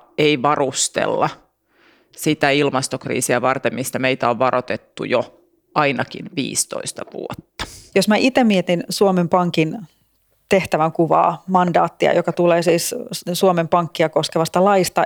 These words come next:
Speaker 2: ja myös E U-perussopimuksista, niin joo, siellä sanotaan, että se ensimmäinen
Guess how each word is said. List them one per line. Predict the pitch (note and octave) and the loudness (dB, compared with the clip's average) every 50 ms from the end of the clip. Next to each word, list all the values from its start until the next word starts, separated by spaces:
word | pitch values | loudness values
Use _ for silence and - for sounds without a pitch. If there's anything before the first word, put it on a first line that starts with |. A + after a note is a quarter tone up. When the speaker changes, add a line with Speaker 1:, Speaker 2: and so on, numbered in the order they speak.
| - - | -2 -2
Speaker 2:
ja | F3+ | -2
myös | F3 F#3 F3 | -2 0 0
E | F#3 F3+ F3+ F3 F3 | 2 2 2 2 2
U-perussopimuksista, | F3 E3 E3 E3 D#3 D3+ - - _ _ - F#3+ E3+ D#3 E3 D#3 - - - - _ _ _ _ - - - G#3+ - E3+ D3 - E3 - - G#3 G#3 - - G#3+ - - - - - - - - - - _ _ _ _ - - - | 2 2 2 0 -2 -6 -16 -20 _ _ 0 0 2 2 0 -2 -6 -10 -14 -18 _ _ _ _ -6 -2 -2 0 0 0 -2 -2 -4 -4 -4 -4 -2 -2 -2 -4 -4 -8 -16 -20 -20 -20 -20 -20 -20 -20 _ _ _ _ -20 -6 0
niin | G#3 G3+ G3 G3 F#3+ - - - _ _ _ _ | 2 2 2 2 2 0 -2 -4 _ _ _ _
joo, | - D3 A#3 D4 E4 - - - D#3+ - | -6 0 2 4 4 4 2 -2 -6 -2
siellä | - - G#3+ G#3+ A#3 A3+ | 2 2 4 4 4 4
sanotaan, | B3+ A#3 G3 F3+ - D#3+ D#3+ D3 E3 | 2 2 2 2 2 2 2 2 0
että | F3 - _ - - - - - - - | -4 -4 _ -2 0 0 -2 -2 -6 -6
se | F#3 - F#3 F3 - - - - - - - - - | -2 0 2 2 0 0 -4 -8 -8 -8 -8 -8 -4
ensimmäinen | - - - G3+ F#3+ - F#3 F3 F3 E3+ E3 E3 E3+ E3 E3 E3 - | 0 0 2 2 2 0 0 0 2 2 2 2 2 0 0 -2 -4